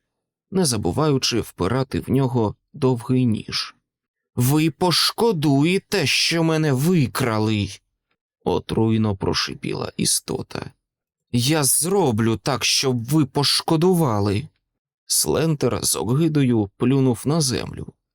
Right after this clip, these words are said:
Форакер тицьнув пальцем на Мвелрета. «Ти сам несеш відповідальність за те, що з тобою зараз станеться, Стітіс.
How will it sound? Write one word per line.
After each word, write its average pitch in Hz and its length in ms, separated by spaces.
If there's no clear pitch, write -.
Форакер 117 720
тицьнув 147 480
пальцем 131 580
на 113 180
Мвелрета. 120 800
«Ти 214 320
сам 196 380
несеш 156 420
відповідальність 131 920
за 113 220
те, 151 260
що - 180
з - 80
тобою 127 380
зараз 120 340
станеться, 135 600
Стітіс. - 640